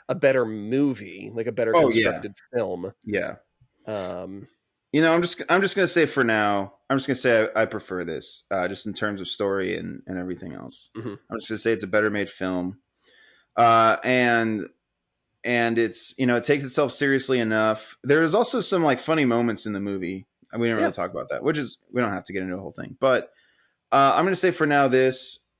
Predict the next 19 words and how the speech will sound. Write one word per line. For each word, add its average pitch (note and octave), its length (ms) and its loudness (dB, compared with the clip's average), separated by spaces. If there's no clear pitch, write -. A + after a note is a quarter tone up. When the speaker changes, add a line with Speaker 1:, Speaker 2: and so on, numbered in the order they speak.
Speaker 2:
Predator, A2+ 680 4
Predator A#2+ 420 4
Two, G#2+ 400 2
The A2+ 220 4
Predator, F#2+ 680 -2
both B2 400 2
Alien, C#3 760 2
<clears throat> - 60 -20
both C3 580 4
Alien B2+ 300 2
versus A2 320 -2
Predator G2+ 360 -2
movies, F#2 420 -2
and G#2+ 160 -8
then F#2+ 140 -6
Predators, D#2 600 -8
'cause F2 180 -8
it's G2 140 -10
just, - 340 -10